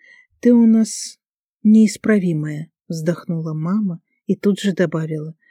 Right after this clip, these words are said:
«Мне хочется, чтобы у тебя было всё хорошо. Но на сердце так неспокойно. Если б ты только знала». «Мама, ты радоваться за меня должна», обиделась я.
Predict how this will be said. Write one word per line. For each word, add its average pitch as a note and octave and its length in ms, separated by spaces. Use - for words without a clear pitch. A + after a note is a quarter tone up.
«Мне G3 240
хочется, F#3+ 680
чтобы F3 440
у E3 60
тебя F3 460
было E3 300
всё - 360
хорошо. E3+ 680
Но F#3 120
на F#3+ 140
сердце - 560
так - 340
неспокойно. D#3 920
Если G3+ 580
б G3+ 60
ты F3 140
только E3 420
знала». D#3 500
«Мама, E3+ 460
ты A3 120
радоваться G3 520
за E3 120
меня D#3+ 280
должна», D#3 480
обиделась D#3 640
я. D3+ 220